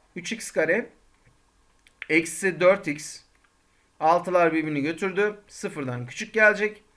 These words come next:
Bu kısımda,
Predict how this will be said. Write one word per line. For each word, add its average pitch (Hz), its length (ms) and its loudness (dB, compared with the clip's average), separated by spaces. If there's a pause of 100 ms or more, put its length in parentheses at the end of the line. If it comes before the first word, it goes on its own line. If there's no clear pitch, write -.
(1400)
Bu 180 220 -8
kısımda, 226 600 0